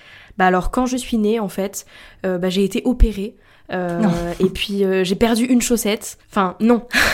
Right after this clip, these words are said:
Speaker 1: <laughs>
Speaker 2: Non, il faut, c'est vrai que, et c'est là que c'est intéressant de savoir comment vous pouvez insuffler votre personnalité dans votre business,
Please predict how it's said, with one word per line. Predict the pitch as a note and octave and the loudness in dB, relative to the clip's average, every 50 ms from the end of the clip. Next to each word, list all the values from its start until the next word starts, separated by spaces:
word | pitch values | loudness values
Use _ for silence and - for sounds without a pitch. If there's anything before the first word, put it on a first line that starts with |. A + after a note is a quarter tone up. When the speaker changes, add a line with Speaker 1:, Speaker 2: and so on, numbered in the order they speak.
| C4 C#4+ | 4 2
Speaker 1:
<laughs> | - - C4 C#4 - - - B3 | 4 4 2 2 2 2 0 -2
Speaker 2:
Non, | G3 G3 F#3+ - - - | -2 -2 -4 -6 -6 -4
il | G#3 G3 | -6 -6
faut, | - - A3+ - | -4 -4 -4 -4
c'est | - A3+ A3 | 0 2 2
vrai | G#3+ A#3 A#3+ A#3 | 2 2 0 0
que, | A#3 A3 G3+ F#3 F#3 F#3 F3+ - - | 0 0 0 2 0 -2 -2 0 -2
et | G3+ | -2
c'est | F3+ - G#3+ | 0 2 2
là | G#3 G#3+ A3+ A3+ | 4 4 2 2
que | - | 0
c'est | - | -4
intéressant | G3 F#3 F3+ G3 F#3 F#3+ F#3 - A3 A3 A3 | -4 -2 -2 -4 -4 -4 -4 -2 -2 -2 -2
de | G#3 G3 | -2 -4
savoir | F3+ - F#3+ F#3 F3+ G3+ G#3 G#3 G#3 - - _ _ | -2 -4 -4 -2 0 0 0 0 -2 -6 -16 _ _
comment | - - A3 A#3+ B3 | -2 0 2 2 2
vous | A3+ G#3+ | 2 0
pouvez | G#3 G#3+ F#3+ F#3+ G#3 - | -2 -2 0 0 2 2
insuffler | G3+ G#3 G3+ - A3 G#3 | 2 -2 -2 -2 -2 -2
votre | F#3+ F#3 F#3 | -2 -2 -4
personnalité | - F#3+ F3 F3+ - F#3+ F#3 F#3 F3+ F#3 G3 | -6 -8 -8 -6 -8 -6 -6 -6 -6 -8 -10
dans | F3 F3+ G3 G3 | -8 -6 -6 -6
votre | F#3 F#3 F#3 E3+ | -6 -6 -8 -8
business, | E3+ F3+ F3+ E3+ F#3 F#3+ G3+ G3+ G3+ - - - - | -8 -10 -6 -6 -4 -4 -4 -4 -4 -6 -8 -10 -14